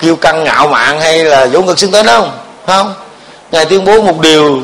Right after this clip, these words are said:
chắc thật là, à, Đức Phật là bậc tối thắng giữa chư thiên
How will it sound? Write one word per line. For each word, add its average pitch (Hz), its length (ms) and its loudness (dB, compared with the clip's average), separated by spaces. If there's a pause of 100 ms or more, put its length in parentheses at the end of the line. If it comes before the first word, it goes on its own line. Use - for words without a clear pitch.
chắc 220 180 2
thật 147 260 -2
là, 139 400 2 (580)
à, 175 260 -2
Đức 208 140 0
Phật 135 240 -2
là 123 120 2
bậc 123 180 0 (160)
tối 226 200 4
thắng 214 300 0 (500)
giữa 151 200 2
chư 214 160 2
thiên 208 300 4